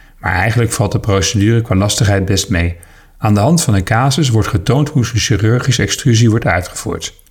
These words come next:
Adhesieve restauraties zijn niet meer weg te denken in de praktijk. In deze editie van het N T V T hopen we wat inzichten te kunnen geven in de toepassing van adhesieve restauraties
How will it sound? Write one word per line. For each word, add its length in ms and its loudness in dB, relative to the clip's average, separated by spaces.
Adhesieve 640 2
restauraties 640 0
zijn 120 0
niet 100 2
meer 120 0
weg 160 0
te 100 -2
denken 280 0
in 60 0
de 60 2
praktijk. 580 -6
In 160 2
deze 320 2
editie 500 0
van 100 0
het 140 -4
N 140 0
T 220 0
V 120 -6
T 240 0
hopen 340 0
we 60 2
wat 160 -2
inzichten 440 0
te 80 -20
kunnen 240 2
geven 360 0
in 60 2
de 100 0
toepassing 560 0
van 100 -4
adhesieve 760 0
restauraties 800 -2